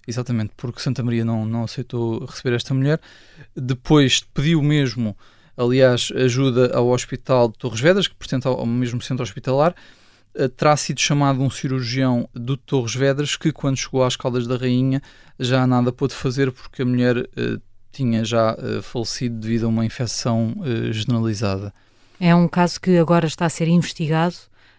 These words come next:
Speaker 2: eh, para perceber exatamente porque é que a intervenção não foi feita de imediato, pelo menos,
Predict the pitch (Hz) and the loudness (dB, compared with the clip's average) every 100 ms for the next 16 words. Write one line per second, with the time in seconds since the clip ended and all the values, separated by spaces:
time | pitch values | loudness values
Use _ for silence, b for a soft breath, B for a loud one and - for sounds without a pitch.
0 | b 165 160 - 170 - - 175 165 160 | b -4 -2 -2 -2 -4 -6 -2 0 0
1 | 147 170 - 156 160 160 - 165 - 170 | 2 0 0 0 2 2 -2 -8 -4 -4
2 | 147 - 147 135 131 151 151 147 147 143 | -4 -4 -4 -4 -6 -2 0 0 0 0
3 | 156 175 170 175 165 - 165 - 175 160 | 0 2 4 4 2 2 0 2 -2 0
4 | 165 151 165 151 147 147 147 - - 151 | -2 2 2 2 0 -2 -2 -6 -4 2
5 | 160 185 | 4 2